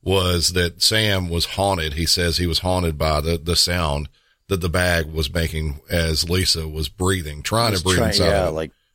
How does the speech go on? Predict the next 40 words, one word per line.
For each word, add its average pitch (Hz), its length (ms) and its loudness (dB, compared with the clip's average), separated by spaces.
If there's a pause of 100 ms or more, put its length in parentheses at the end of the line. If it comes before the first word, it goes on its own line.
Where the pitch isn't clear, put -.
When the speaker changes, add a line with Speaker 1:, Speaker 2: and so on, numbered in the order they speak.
(140)
Speaker 1:
Yeah. 78 240 0
Speaker 2:
sucking 107 440 -2
Speaker 1:
Plastic 98 280 2
Speaker 2:
into, 92 60 2
like, 92 120 -2
what's 87 140 2
Speaker 1:
bag, 80 160 2
Speaker 2:
going 92 240 0
Speaker 1:
yeah. 69 80 -2 (300)
Speaker 2:
on. - 60 0 (320)
Yeah, 82 320 -2
they, 73 260 -4
yeah, 76 120 -4
that 71 120 -6
would 69 100 -6
be 71 100 -8
brutal, 69 420 -4
man. 64 340 -10 (280)
That 82 100 -4
would 76 120 -4
be 69 100 -6
brutal. 71 480 -6 (560)
Which - 180 -4
kinda 143 220 0
goes 120 220 2
to 90 60 -6
show, 92 520 2 (200)
y-, 101 180 -10
you 104 160 -8
know, 80 180 -6
I - 140 -10
mean, 82 340 -6
the, - 120 -18
the 90 180 -8
Sam 90 640 -2 (400)
probably 76 380 -2
wasn't, 78 300 -6
like, 80 160 -8
a - 20 -12
murderer. 80 540 -4